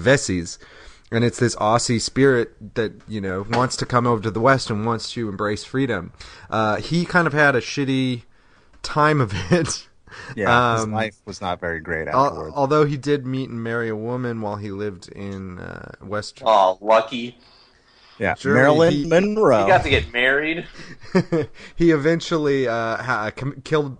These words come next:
Speaker 1: killed himself in the nineties, uh, well after the reunification of Germany. Um,
Speaker 2: Hmm.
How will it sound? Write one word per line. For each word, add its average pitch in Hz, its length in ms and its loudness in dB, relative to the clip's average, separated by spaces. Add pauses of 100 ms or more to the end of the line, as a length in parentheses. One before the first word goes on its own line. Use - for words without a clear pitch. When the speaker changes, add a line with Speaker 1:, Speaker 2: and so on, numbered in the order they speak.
Speaker 1:
killed - 180 0
himself 101 400 -4
in 101 120 -10
the 101 60 -10
nineties, 101 520 -8 (280)
uh, 87 240 -10
well 131 280 0
after 131 280 -4
the 107 100 -8
reunification 107 760 -8
of 90 100 -12
Germany. 90 480 -12 (500)
Um, 80 280 -10
Speaker 2:
Hmm. 71 200 -14